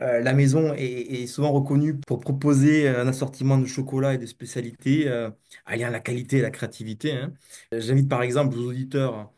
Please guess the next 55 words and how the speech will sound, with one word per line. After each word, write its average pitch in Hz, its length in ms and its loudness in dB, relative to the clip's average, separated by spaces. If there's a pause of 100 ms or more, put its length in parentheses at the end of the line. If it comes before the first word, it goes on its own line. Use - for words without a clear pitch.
(100)
euh, 110 260 -10
à 120 140 -2
aller 127 260 4
découvrir 135 480 0
nos 131 80 4
différentes 131 480 -2
vitrines 135 340 -4
en 131 100 2
boutique 135 480 -6
et - 20 -2
ils 120 160 -4
pourront 135 280 -2
s'apercevoir 135 840 -2
par 139 220 4
eux-mêmes, 151 300 4
euh, 123 180 -4
de 120 100 -12
toute 170 180 -14
cette - 220 -2
créativité 135 600 -2
et 156 40 2
ce 139 100 -6
savoir-faire 123 420 -2
de 120 60 -6
nos 120 60 -6
chocolatiers. 123 560 -4 (400)
Bref, 95 260 -8
enfin, 135 220 0
en - 20 6
tout 131 120 0
cas, 151 100 4
on 143 60 6
met 131 420 2
un 143 160 2
point 139 180 4
d'honneur 165 440 2
à, 123 260 -2
à 135 60 -6
faire 135 180 -4
vivre 151 160 -2
à 135 60 2
nos 135 100 2
clients 139 220 -4
des 131 80 -2
belles 127 200 -6
expériences 131 640 -6
et 127 60 -8
ils 117 180 -10
sont 120 120 -4
au 110 40 -4
cœur 135 180 2
de 131 100 0
toute - 220 -10
notre 127 200 -2
attention. 123 320 -8